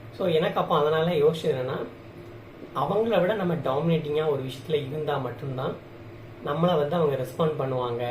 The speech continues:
அப்படிங்கிறதால தான். அப்போ நான் மலையாளம் வந்து நம்ம என்னதான் நம்ம நிறைய விஷயம் பேசுவோம்,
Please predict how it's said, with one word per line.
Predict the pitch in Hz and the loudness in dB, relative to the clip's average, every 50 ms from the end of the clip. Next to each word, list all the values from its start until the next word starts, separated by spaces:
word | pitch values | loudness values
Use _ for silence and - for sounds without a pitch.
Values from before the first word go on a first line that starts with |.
| 120 123 - 131 | -4 -6 -6 -6
அப்படிங்கிறதால | 123 123 131 143 147 139 131 123 120 117 117 | -8 -6 -4 -4 -2 -2 -2 -2 -2 -4 -4
தான். | 120 139 185 - - - - - - - - - - - - | -4 -4 -4 -6 -6 -10 -16 -16 -16 -18 -18 -18 -14 -10 -10
அப்போ | 143 - - 202 | -8 -4 -4 -2
நான் | 190 170 156 | -2 -2 0
மலையாளம் | 139 135 135 156 170 180 190 175 | 0 0 0 2 2 2 2 0
வந்து | 147 139 139 139 175 226 254 170 147 | 0 0 0 0 0 2 2 2 0
நம்ம | 139 139 139 139 135 131 131 135 | 0 0 -2 -2 -2 -2 -2 0
என்னதான் | 143 156 165 175 175 180 196 | 0 2 2 4 4 4 4
நம்ம | 190 175 165 151 | 4 4 2 2
நிறைய | 139 135 131 147 143 | 2 2 2 2 2
விஷயம் | 143 - - 175 143 | 2 0 -2 0 2
பேசுவோம், | 143 143 - - 160 151 160 | 2 2 2 2 4 4 4